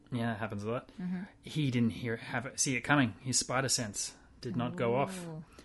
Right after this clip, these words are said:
Speaker 1: Later on, he's climbing a building, um, and a black hand grabs him, throws him
Speaker 2: Ooh.
Speaker 1: off. Spider sense didn't go off. They're like, "What's going on?"
Speaker 2: Yeah.
Speaker 1: Um,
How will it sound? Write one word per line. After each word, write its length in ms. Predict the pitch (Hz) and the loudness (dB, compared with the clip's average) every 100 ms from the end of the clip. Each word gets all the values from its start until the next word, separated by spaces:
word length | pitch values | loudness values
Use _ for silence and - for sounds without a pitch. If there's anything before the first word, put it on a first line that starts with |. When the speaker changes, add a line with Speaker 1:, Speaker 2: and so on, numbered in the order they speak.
| - - | -12 0
Speaker 1:
Later 300 | 135 127 156 | 4 6 6
on, 200 | 180 175 | 6 6
he's 200 | 135 123 | 6 4
climbing 380 | - 143 135 117 | 4 6 6 4
a 140 | 113 104 - | 2 -2 2
building, 500 | 160 180 196 196 196 - - - - - | 4 6 6 6 4 -2 -20 -20 -16 0
um, 640 | 117 117 113 117 117 120 | 2 4 4 4 2 0
and 220 | 120 113 117 | 2 4 4
a 120 | 110 | 2
black 280 | 127 117 - | 4 2 4
hand 240 | 139 131 | 4 4
grabs 300 | 139 131 143 | 4 4 6
him, 340 | 156 156 151 - - - | 4 4 0 -6 -16 -10
throws 420 | 175 175 127 127 | -6 0 2 4
him 120 | 131 | 4
Speaker 2:
Ooh. 40 | 151 | 2
Speaker 1:
off. 360 | 185 180 - - - - - | -2 -8 -14 -20 -20 -16 -10
Spider 260 | - 113 | -4 -2
sense 280 | 110 131 127 | 2 4 2
didn't 180 | - 127 | 2 2
go 160 | 135 143 | 2 4
off. 380 | 170 - - - | 4 2 -14 -14
They're 100 | 127 | -10
like, 160 | 110 101 | -8 -6
"What's 300 | 165 190 - | -2 -2 -4
going 340 | 160 185 190 | -2 0 2
on?" 300 | 208 220 160 - - - | 4 4 2 -2 -10 -14
Speaker 2:
Yeah. 840 | 147 143 143 143 139 123 123 123 | -12 -10 -10 -8 0 2 4 4
Speaker 1:
Um, 340 | 120 120 120 | 4 2 0